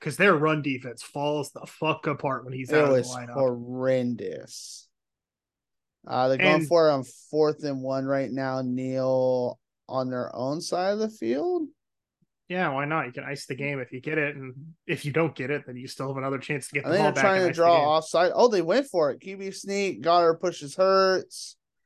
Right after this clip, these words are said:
Speaker 2: First down, ball game with one thirty-five to go. Yeah, I'm with you too. Houston was able to run the ball very efficiently against this team. And that is a pause for concern, 'cause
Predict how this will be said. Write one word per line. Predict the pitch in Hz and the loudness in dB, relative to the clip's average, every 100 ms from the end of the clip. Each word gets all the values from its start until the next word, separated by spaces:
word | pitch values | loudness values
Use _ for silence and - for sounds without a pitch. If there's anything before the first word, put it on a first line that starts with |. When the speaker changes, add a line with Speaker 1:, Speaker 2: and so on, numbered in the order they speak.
| _ _ _ _ _ _ _ - - | _ _ _ _ _ _ _ -18 4
Speaker 2:
First | 208 196 - | 4 4 2
down, | 180 175 170 165 160 151 - | 4 4 4 4 2 -2 -12
ball | 139 147 139 131 | 0 4 4 2
game | 135 131 127 | -4 -6 -6
with | 123 120 | -6 -6
one | 135 127 | -6 -6
thirty-five | 120 135 131 135 131 123 | -2 -2 -2 0 0 0
to | 110 | -4
go. | 120 120 110 - _ - 139 | -6 -4 -6 -14 _ -14 4
Yeah, | 185 208 | 6 6
I'm | 160 233 | 4 4
with | 254 247 | 2 2
you | 240 | -2
too. | 220 233 202 | 0 0 0
Houston | - 202 247 - 339 | 0 -2 -2 0 0
was | 247 | 2
able | 240 240 214 | 2 2 2
to | |
run | 165 170 180 | 0 -4 -4
the | |
ball | 170 170 143 | 0 0 0
very | 147 151 160 156 147 _ - | -2 -2 0 -2 -8 _ -20
efficiently | - 151 147 175 185 202 214 202 | -12 -10 -8 -8 -4 -4 -6 -8
against | 190 190 180 | -8 -8 -8
this | 190 | -10
team. | - 190 208 220 214 _ _ _ _ _ _ _ - - | -6 -4 -4 -6 -8 _ _ _ _ _ _ _ -16 -6
And | 156 156 | -2 0
that | 165 160 | 2 2
is | 170 | 0
a | 165 | -2
pause | 170 156 160 | -2 0 0
for | - | -8
concern, | 151 139 - 151 170 | -12 -10 -6 -4 -2
'cause | 175 170 | -2 -4